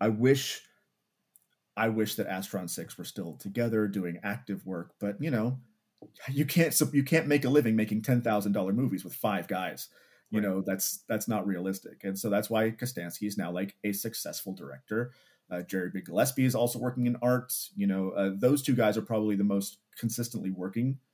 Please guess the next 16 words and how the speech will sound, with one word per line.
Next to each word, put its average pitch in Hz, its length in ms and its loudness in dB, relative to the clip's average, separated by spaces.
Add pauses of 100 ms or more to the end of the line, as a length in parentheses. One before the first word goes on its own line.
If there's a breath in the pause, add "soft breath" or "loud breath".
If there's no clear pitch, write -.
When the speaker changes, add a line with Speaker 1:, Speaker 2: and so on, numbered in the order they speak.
(280)
Speaker 1:
um, 104 400 0
and 110 120 0
they're 117 80 4
behind 139 260 0
the 156 40 0
scenes 233 200 0
guys, - 280 -12 (320)
you 98 140 -2
know? 101 240 -2 (480 soft breath)
Um, 101 400 2 (1120)
I 143 480 4 (260)
honestly, 113 640 2 (180)
uh, 92 200 -4 (240)
rewatching 123 560 6
this 95 160 -2
today, 107 500 -2